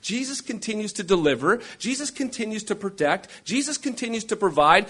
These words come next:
Jesus even continues to let you stumble and fall and smack you in the head and then allow you to understand, like, "Hello, you gotta learn a few things." He'll, Jesus is working. Jesus is working constantly. And I think we forget,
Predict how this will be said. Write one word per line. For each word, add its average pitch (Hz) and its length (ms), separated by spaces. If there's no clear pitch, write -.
Jesus 285 380
even 190 220
continues 190 460
to 185 80
let 185 220
you 170 100
stumble 170 420
and 147 100
fall 175 300
and 123 140
smack 180 480
you 175 80
in 170 60
the 160 100
head 190 300
and 151 140
then 170 80
allow 180 240
you 196 120
to 180 80
understand, 180 400
like, 127 140
"Hello, 214 600
you 160 120
gotta 185 200
learn 208 220
a 196 40
few 180 180
things." 165 440
He'll, 208 260
Jesus 285 460
is 247 140
working. 226 600
Jesus 269 480
is 220 160
working 240 420
constantly. 185 720
And 208 80
I 220 80
think 277 280
we 269 100
forget, 196 720